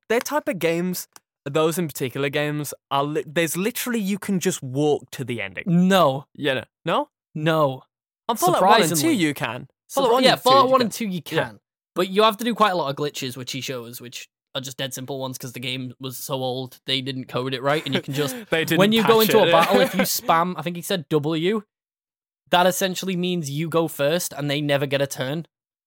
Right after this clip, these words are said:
Speaker 2: if you just keep spamming W at the end of your turn in a f-, combat 'cause it's turn-based. So
Speaker 1: Oh,
Speaker 2: you can just
Speaker 1: man.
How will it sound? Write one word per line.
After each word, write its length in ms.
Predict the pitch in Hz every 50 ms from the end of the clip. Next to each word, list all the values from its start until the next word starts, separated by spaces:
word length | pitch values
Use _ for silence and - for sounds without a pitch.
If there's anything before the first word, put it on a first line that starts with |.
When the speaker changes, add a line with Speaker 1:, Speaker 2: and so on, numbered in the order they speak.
| _ -
Speaker 2:
if 120 | 143 131 135
you 80 | 143
just 180 | 135 139 147 -
keep 180 | - 143 135 -
spamming 360 | - - 143 139 135 135 127
W 340 | 131 123 127 143 147 156 156
at 80 | 147
the 80 | 147 143
end 120 | 139 135 131
of 60 | 120
your 120 | 127 123 123
turn 280 | - - 127 127 135
in 80 | 156 156
a 20 |
f-, 140 | 139 - -
combat 320 | - 143 139 151 170 160
'cause 120 | - 135 127
it's 160 | 120 - -
turn-based. 520 | - - 139 135 143 170 185 196 - - _ _ _ _ _ _ _ _ _ _ _ _ _ -
So 180 | - - 196 190
Speaker 1:
Oh, 100 | 175 170
Speaker 2:
you 60 | 127
can 140 | 127 - 131
just 140 | 131 123
Speaker 1:
man. 220 | 120 117 113 113